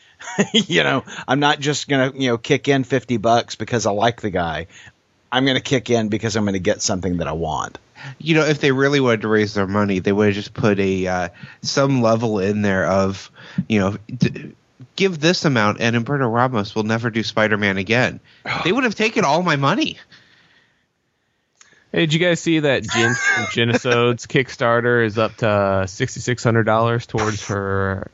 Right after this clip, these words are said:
Speaker 1: She got a
Speaker 3: uh,
Speaker 1: twelve or a thirteen thousand dollar goal.
Speaker 3: Uh, well, that's a, a twelve thousand five hundred dollar goal.
Speaker 1: Yeah.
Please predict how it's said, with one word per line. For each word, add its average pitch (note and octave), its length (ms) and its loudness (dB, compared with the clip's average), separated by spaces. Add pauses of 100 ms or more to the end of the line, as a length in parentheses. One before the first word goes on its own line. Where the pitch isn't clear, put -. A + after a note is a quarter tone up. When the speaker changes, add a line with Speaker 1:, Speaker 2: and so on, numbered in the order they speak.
Speaker 1:
She G2+ 160 0
got A#2 120 4
a G#2 40 4
Speaker 3:
uh, - 20 0
Speaker 1:
twelve E3 360 0
or G#2 60 4
a G#2+ 40 2
thirteen G#2 360 -2
thousand F2+ 300 -2
dollar F2+ 200 0
goal. G2 280 -4 (1040)
Speaker 3:
Uh, F#2+ 320 -2
well, F#2+ 80 -4
that's G#2+ 320 0
a, G#2+ 160 2 (120)
a G#2 160 0
twelve C3+ 400 0
thousand A#2+ 400 2
five G#2+ 320 0
hundred G2 240 0
dollar - 260 0
goal. - 140 -6
Speaker 1:
Yeah. - 140 -4